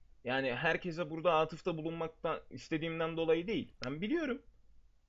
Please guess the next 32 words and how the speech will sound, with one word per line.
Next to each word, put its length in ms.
Bizdeki 380
tamircilerin 720
yarısı 360
bu 80
şekilde 420
işliyor. 480
Senden 540
alıyor 320
sağlam 440
parçayı, 480
kötü 220
parçayı 420
kakalıyor, 440
sana 260
veriyor. 340
Maalesef 500
ki 140
durum 260
böyle. 340
Bu 100
yüzden 260
ben 160
bu 100
bilgisayarı 540
tamire 400
vermeye 300
korkuyorum 500
abi. 180
Arkadaşıma 640
bile 160
vermem 320
yani. 300